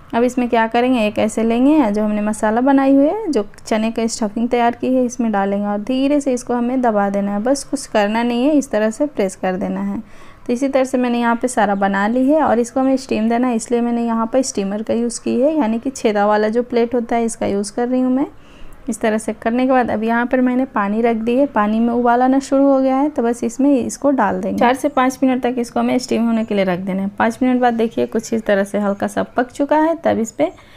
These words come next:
थोड़ा सा तेल लगा देंगे ब्रश के हेल्प से। इसके बाद यहाँ पर जो और भी बचा हुआ है इसमें सब डाल देंगे। इससे क्या होता है, ये बिल्कुल भी चिपकेगा नहीं और इसे हमें पन्द्रह से बीस मिनट तक धीमी आंच पे इसको हमें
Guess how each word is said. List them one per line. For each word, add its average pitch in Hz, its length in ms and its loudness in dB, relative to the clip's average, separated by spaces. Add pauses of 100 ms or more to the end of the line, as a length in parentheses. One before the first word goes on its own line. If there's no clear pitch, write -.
(220)
थोड़ा 262 200 2
सा 254 160 -2
तेल 220 220 0
लगा 254 280 2
देंगे 262 260 2
ब्रश 254 280 0
के 269 120 0
हेल्प 254 260 0
से। 330 220 -2
इसके 254 300 -2
बाद 233 180 0
यहाँ 226 180 -2
पर 233 200 -2
जो 277 260 2 (320)
और 202 180 2
भी 240 120 0
बचा 226 260 0
हुआ 262 180 4
है 302 180 2
इसमें 254 240 0
सब 277 240 0
डाल 185 240 0
देंगे। 180 340 -4 (120)
इससे 269 200 -2
क्या 277 140 2
होता 269 180 0
है, 269 60 4
ये 254 100 4
बिल्कुल 226 300 -2
भी 247 100 -2
चिपकेगा 226 480 -4
नहीं 277 200 2
और 233 220 -2
इसे 254 200 -2
हमें 269 300 0 (420)
पन्द्रह 254 240 2
से 285 140 0
बीस 254 240 -4
मिनट 262 240 0
तक 339 180 0 (200)
धीमी 226 240 2
आंच 233 180 0
पे - 160 -2
इसको 240 240 -4
हमें 247 280 0